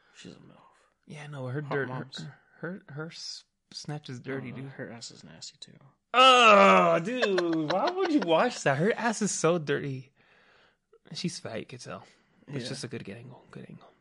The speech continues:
Speaker 1: Oh, same one.
Speaker 2: She's fucking fat. Oh, bro, that's like Arby's.
Speaker 1: Well, I follow milfs.
Speaker 2: Are
Speaker 1: So
Speaker 2: you picky about, like,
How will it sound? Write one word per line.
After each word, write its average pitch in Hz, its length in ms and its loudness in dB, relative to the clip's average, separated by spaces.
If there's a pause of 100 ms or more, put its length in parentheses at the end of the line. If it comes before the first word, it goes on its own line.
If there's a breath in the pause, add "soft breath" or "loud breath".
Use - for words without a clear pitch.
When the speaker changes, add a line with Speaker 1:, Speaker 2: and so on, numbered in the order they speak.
(160)
Speaker 1:
Oh, 135 120 -20 (120)
same - 260 -20
one. 135 160 -20 (1400)
Speaker 2:
She's - 180 -14
fucking - 240 -18
fat. - 300 -20 (1700)
Oh, 151 960 4
bro, 202 460 -2
that's 240 240 -2
like 185 240 -4 (240)
Arby's. 135 800 -4
Speaker 1:
Well, 151 140 4
I 151 40 4
follow 180 360 0
milfs. 151 640 -8 (1600 loud breath)
Speaker 2:
Are 147 80 -2
Speaker 1:
So 139 60 -4
Speaker 2:
you 190 100 -2
picky 226 440 -2
about, 175 380 2
like, 135 320 -2